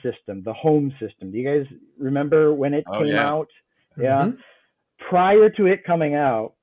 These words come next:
Speaker 1: if you wanted to go play a video game, you had to go to, like, a bowling alley or something and play the stand-up Centipede unit,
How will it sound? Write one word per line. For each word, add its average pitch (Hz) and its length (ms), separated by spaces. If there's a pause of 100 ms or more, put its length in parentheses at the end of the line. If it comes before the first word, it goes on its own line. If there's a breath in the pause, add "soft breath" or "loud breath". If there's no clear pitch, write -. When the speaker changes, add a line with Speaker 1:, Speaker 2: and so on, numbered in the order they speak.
(120)
Speaker 1:
if 143 140
you 170 140
wanted 180 220
to 147 60
go 156 140
play 165 240
a 131 60
video 131 380
game, 104 380
you 139 160
had 143 160
to 135 60
go 135 140
to, 131 80
like, 123 160
a 123 60
bowling 131 560
alley 110 280
or 110 180
something 117 300
and 110 180
play 135 220
the 120 160 (120)
stand-up 143 480 (160)
Centipede 135 640
unit, 107 400